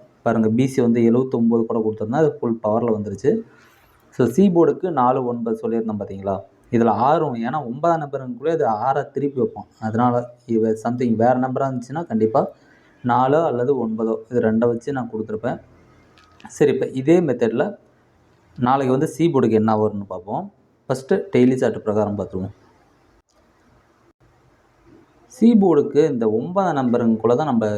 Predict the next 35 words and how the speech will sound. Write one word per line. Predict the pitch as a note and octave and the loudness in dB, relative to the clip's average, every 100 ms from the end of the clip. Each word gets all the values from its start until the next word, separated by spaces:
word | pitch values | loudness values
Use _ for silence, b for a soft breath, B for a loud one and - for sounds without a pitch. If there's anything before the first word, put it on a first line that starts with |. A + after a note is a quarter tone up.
| G2+ - _ _ _ | -6 -10 _ _ _
அதை | - A#2 G#2+ | -4 0 0
ஆறா | B2+ C#3 B2+ | 0 -2 -4
திருப்பி | B2+ A#2+ B2+ | -4 -4 -4
எப்படியா | A2+ A2+ | -4 -4
இருந்தாலும் | A2+ A#2+ A#2 | -4 -4 -4
கொண்டு | A2 A2 | -2 -2
வந்துடுறோம் | G#2+ G#2 G#2 | -2 0 -2
பாத்தீங்களா? | G2+ G2+ G2+ | -2 -2 0
அதனால | G2 G#2 G#2 | 0 -2 -2
தான் | D3 D3 | -2 0
நான் | G#2 | 0
வந்து | G#2+ A3 - b b b b b _ - | 2 0 -2 b b b b b _ -2
சி | F3 | 2
போர்டு | E3+ D3+ C3 | 4 6 4
ஒன்பதுங்கிறதுனால | B2 C3 C3 A#2+ A#2 A2 A#2+ C3 | 2 0 0 2 0 0 -2 -2
அது | A2+ | 0
வந்து | G#2+ G#2+ - | 0 -2 -8
பி | C3+ D3+ | 0 2
போர்டில் | C3 A#2+ G#2+ | 4 2 0
பாருங்க | G2+ G2 | -2 -12
ஒன்பது, | G#2 A#2+ A#2+ B2+ - | -10 -2 2 2 0
அது | A#2 - | -4 -2
திருப்பி | C#3+ D3+ | -2 2
ஆறா | B2+ G#2+ B2 | 2 2 0
கூட | B2 B2 | -2 -4
வைப்பான்னு | A2+ - A2 - | -8 -10 -14 -14
சொல்லி | G2+ | -14
தான் | A2+ C3+ | -12 -12
நான் | G2 | -8
இருபத்தாறு | G2+ B2 D3 C#3+ A#2+ | -2 0 0 -2 0
எழுபத்தாறு | G#2+ G#2+ G2+ G2+ | 0 -2 -6 -10
நான் | G#2 F#2+ F#2+ _ _ _ A#2 | -10 -14 -14 _ _ _ -2
ஃபோக்கஸ் | A2 A2 - | -2 -4 -8
பண்ணிட்டேன். | F#2 F#2 | -8 -2
ஆனா | G#2+ | 2